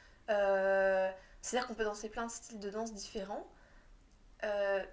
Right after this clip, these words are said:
mais quant à être relié à sa propre créativité et,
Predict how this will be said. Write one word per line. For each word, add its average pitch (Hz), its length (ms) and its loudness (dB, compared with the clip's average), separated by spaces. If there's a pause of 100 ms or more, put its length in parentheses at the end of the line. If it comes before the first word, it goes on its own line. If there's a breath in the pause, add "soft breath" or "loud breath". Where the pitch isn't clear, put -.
(440)
mais 240 240 0
quant 302 260 6
à 233 600 10 (160)
être 226 320 0
relié 247 380 4
à 208 100 10
sa 381 340 0
propre 294 460 0
créativité 240 1300 -4
et, 208 160 -10